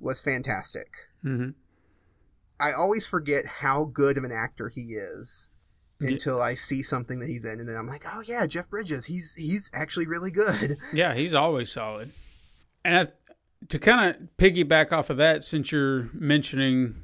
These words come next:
Speaker 2: both of them, our, our leads, our romantic leads, if you will,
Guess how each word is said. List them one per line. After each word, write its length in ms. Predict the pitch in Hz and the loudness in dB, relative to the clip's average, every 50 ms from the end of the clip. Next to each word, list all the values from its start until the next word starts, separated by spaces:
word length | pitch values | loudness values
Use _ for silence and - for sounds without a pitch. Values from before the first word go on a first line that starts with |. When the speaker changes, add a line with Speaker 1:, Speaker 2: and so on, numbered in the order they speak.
| - | -12
Speaker 2:
both 400 | 180 147 123 139 147 151 139 143 143 | -10 0 4 6 8 8 6 4 0
of 160 | 127 113 117 | -4 -2 2
them, 300 | 127 135 135 135 131 127 | 2 4 4 4 4 2
our, 200 | 123 123 123 120 | 2 2 0 0
our 240 | 117 117 113 117 120 | 0 -2 -2 0 0
leads, 600 | 123 131 135 131 127 127 127 120 113 - - - - | 2 2 4 4 4 4 2 0 -2 -8 -12 -10 -6
our 140 | - 120 123 | -4 -2 0
romantic 640 | 123 123 120 120 127 135 139 131 - - 143 127 - 139 | 0 0 0 2 4 4 4 4 2 0 -2 -2 0 0
leads, 280 | 135 131 127 117 117 123 | 2 2 2 2 0 -4
if 120 | 113 - | -4 -4
you 120 | 131 123 123 | -4 -4 -2
will, 380 | 123 127 123 123 123 123 120 | 0 2 2 2 2 0 -2